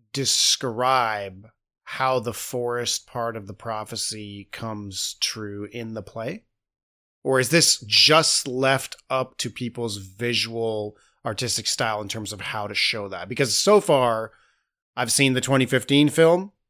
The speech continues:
They did it in a different way than this one. This film has its own original way of doing it, and I absolutely loved the shots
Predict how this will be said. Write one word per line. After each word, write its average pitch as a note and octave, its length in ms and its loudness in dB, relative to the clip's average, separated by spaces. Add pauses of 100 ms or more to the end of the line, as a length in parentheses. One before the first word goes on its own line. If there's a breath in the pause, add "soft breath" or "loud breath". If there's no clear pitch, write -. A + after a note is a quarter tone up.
(240)
They A#2+ 160 4
did A#2+ 180 0
it A#2+ 160 -2
in C3+ 140 -2
a A2+ 60 -2
different B2+ 420 0
way A2 360 -6 (140)
than G#2 140 -6
this G2+ 220 -6
one. B2+ 240 -8 (680)
This D3 220 2
film B2 500 0 (440)
has A2+ 160 -6
its G#2+ 140 -6
own A3+ 300 4
original A#2+ 420 2
way A#2 220 0
of G2+ 180 -4
doing A#2+ 340 -4
it, A#2+ 340 -4
and C3+ 140 -2
I C3 140 0
absolutely C3 800 0
loved B2 760 0
the A2+ 100 -10
shots A#2+ 800 -2